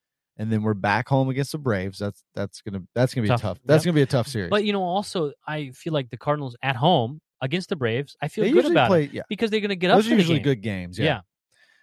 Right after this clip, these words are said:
Speaker 1: Uh, and then we finish out the month, uh, at Cincinnati for three.
Speaker 2: At Cincinnati?
Speaker 1: Yep.
Speaker 2: I thought we were done being at Cincinnati. Maybe I'm busy that weekend 'cause usually I try
Speaker 1: Well,
Speaker 2: and
Speaker 1: it's a Monday, Tuesday, Wednesday at
Speaker 2: That's probably
Speaker 1: Cincinnati.
Speaker 2: what it is
Speaker 1: Yeah.
Speaker 2: 'cause I usually try and go on a weekend,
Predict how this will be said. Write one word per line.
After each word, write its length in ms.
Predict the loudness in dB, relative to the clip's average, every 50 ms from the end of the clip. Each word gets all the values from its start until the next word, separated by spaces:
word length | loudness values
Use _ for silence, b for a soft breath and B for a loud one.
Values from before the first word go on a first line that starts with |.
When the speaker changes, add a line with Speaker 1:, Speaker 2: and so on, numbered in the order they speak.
| b b -6
Speaker 1:
Uh, 180 | -4 -2 -2 0
and 100 | 0 0
then 80 | 0
we 100 | 0 -2
finish 340 | -2 -2 -2 -2 -2 0 0
out 200 | 0 0 0 -2 -4
the 60 | -6
month, 400 | -6 -6 -4 -4 -6 -6 -10 _ _ _ _ _ _ -10
uh, 400 | -8 -8 -6 -6 -6 -8 -8 -10 -12 _ _ _ _ _ -8
at 220 | -6 -6 -6 -8
Cincinnati 520 | -8 -10 -10 -10 -10 -10 -12 -12 -12 -16 -18 _ _ _ _ _ _ _ _ _ _ _ _ _
for 160 | -18 -18 -12
three. 280 | -10 -10 -10 -10 -12 -16 _ _
Speaker 2:
At 260 | -8 -6 -6 -6 -8
Cincinnati? 480 | -10 -12 -12 -10 -12 -12 -12 -12 -14 -18 _ _ _ _ _
Speaker 1:
Yep. 160 | -8 -8 -8 -10 _ _ _ _ _ -16
Speaker 2:
I 40 | -14
thought 100 | -12 -10
we 60 | -10
were 80 | -10
done 180 | -8 -8 -10 -8
being 160 | -10 -12 -12
at 220 | -12 -14 -14 -14 -16
Cincinnati. 300 | -18 -16 -16 -14 -8 -6
Maybe 160 | -2 0 0
I'm 120 | 0 0 0
busy 260 | -2 -4 -2 -4 -4
that 100 | -4 -6
weekend 240 | -6 -8 -10 -12 -10
'cause 140 | -6 -2 2
usually 260 | 2 4 4 6 4
I 40 | 6
try 100 | 8 8 8
Speaker 1:
Well, 80 | 10 8
Speaker 2:
and 60 | 8
Speaker 1:
it's 120 | 6 4
a 40 | 4
Monday, 280 | 6 6 6 6 4 4
Tuesday, 300 | 2 0 0 2 2 0
Wednesday 420 | 0 0 -2 -4 -4 -6 -6 -4
at 60 | 0
Speaker 2:
That's 180 | 0 0 0 2
probably 220 | 2 2 2 2 0
Speaker 1:
Cincinnati. 80 | -2
Speaker 2:
what 100 | -4 -6
it 100 | -6 -6
is 140 | -6 -6 -6
Speaker 1:
Yeah. 120 | -8 -6
Speaker 2:
'cause 180 | -4 -4 0 0
I 80 | 0 0
usually 240 | 0 -2 -4 -4
try 180 | -4 -2 -2 -2
and 100 | -2 -2
go 260 | 0 0 2 2 2 0
on 100 | -2 -6
a 80 | -6
weekend, 480 | -6 -8 -8 -8 -8 -10 -10 -10 -12